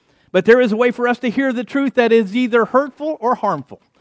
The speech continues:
You might say, "Well, there's not much difference in that, Pastor, right?" No, the way I'm talking about it today, there's a big difference. There's a big difference. Like this message, it's not harmful.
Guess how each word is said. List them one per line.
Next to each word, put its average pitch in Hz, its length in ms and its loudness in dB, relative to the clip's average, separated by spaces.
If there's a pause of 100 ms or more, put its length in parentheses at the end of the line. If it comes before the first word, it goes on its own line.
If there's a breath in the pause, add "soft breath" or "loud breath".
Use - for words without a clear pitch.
(340 soft breath)
You 208 120 -4
might 208 200 2
say, 208 120 0
"Well, 226 140 -2
there's 175 120 -4
not 185 160 -2
much 202 200 -2
difference 262 380 -2
in 175 100 -10
that, 143 160 -4
Pastor, 135 400 -6
right?" 202 280 -2
No, 240 460 0 (100)
the 202 120 -2
way 233 180 2
I'm 233 160 0
talking 185 340 -2
about 160 240 2
it 151 80 -6
today, 170 260 0
there's 165 200 -2
a 185 60 -2
big 190 240 2
difference. 170 500 -4 (400)
There's 220 140 -2
a 247 40 0
big 240 200 0
difference. 185 460 -2 (340)
Like 285 160 2
this 277 160 0
message, 254 500 -4 (160)
it's 302 200 -2
not 311 200 0
harmful. 320 540 0